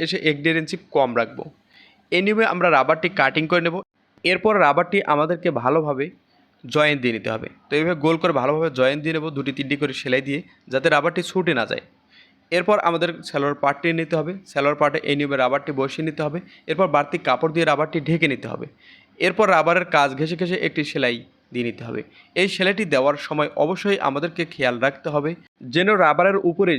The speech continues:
সেলাইটি উঠে না যায় এবং রাবার থেকে বেশি দূরেও সেলাইটি দেওয়া যাবে না। একেবারে রাবারের কাজ ঘেঁষে ঘেঁষে সেলাইটি নিয়ে যেতে হবে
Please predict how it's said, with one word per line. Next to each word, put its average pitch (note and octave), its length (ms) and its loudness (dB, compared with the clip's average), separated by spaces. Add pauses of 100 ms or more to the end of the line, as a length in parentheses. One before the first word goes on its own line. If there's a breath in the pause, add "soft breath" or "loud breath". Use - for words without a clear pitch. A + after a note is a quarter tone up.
সেলাইটি F3+ 340 0 (220)
উঠে E3+ 240 0
না B2+ 120 0
যায় - 140 -4 (440)
এবং F3 220 4 (140)
রাবার D#3+ 300 4
থেকে G3+ 160 2 (120)
বেশি D#3 180 -2 (100)
দূরেও E3+ 260 2 (120)
সেলাইটি D3+ 280 0 (100)
দেওয়া A#2+ 240 4
যাবে G#2+ 220 0
না। - 40 -4 (360)
একেবারে F#3+ 280 4
রাবারের F3 380 4
কাজ C#3 140 4 (100)
ঘেঁষে D#3 240 -2
ঘেঁষে F#3 240 -2
সেলাইটি D3+ 300 0 (100)
নিয়ে D#3 160 -2
যেতে F3 200 -4
হবে D#3+ 160 -2